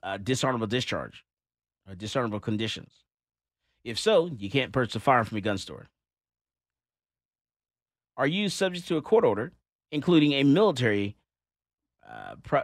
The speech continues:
or protection order issued by a military judge or magistrate, uh,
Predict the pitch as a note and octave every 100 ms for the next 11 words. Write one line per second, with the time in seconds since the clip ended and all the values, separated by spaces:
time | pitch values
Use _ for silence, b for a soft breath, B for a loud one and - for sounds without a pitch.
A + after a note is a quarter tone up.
0 | - A2 G#2 A#2 D#3+ D#3+ - F#2+ G2+ D3
1 | _ _ _ - C#3 - D3+ B2+ B2 A2+
2 | B2+ D#3+ C#3 D3 B2+ F2+ B2+ C3+ B2+ G#2
3 | A#2 B2+ G2+ - E2+ F2+ - _ _ _
4 | _ _ _ _ -